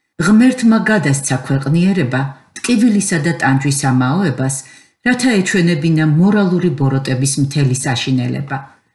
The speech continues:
სიკვდილიც ამ ამაოების ნაწილია. როგორც ერთი ადამიანის მიერ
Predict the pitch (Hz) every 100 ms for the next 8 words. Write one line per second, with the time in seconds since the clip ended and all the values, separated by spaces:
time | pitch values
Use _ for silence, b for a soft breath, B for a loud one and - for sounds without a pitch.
0 | _ _ _ _ - 302 311 262 247 240
1 | 226 202 151 143 135 127 127 131 139 135
2 | 120 - 127 123 123 - - _ _ _
3 | _ _ 180 151 175 - 208 202 208 180
4 | 165 170 160 156 151 147 - 139 131